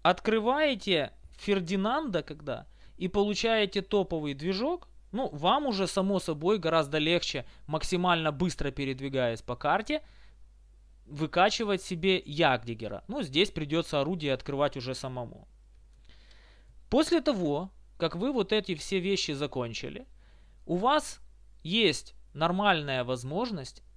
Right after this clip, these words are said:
играть на оптимальном орудии с оптимальным движком –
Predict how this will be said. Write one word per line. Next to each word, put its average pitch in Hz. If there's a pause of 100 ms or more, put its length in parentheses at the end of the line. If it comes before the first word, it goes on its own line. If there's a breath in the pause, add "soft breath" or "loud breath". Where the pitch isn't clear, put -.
(760)
играть 180
на 151 (560)
оптимальном 196
орудии 147 (140)
с -
оптимальным 202
движком – 147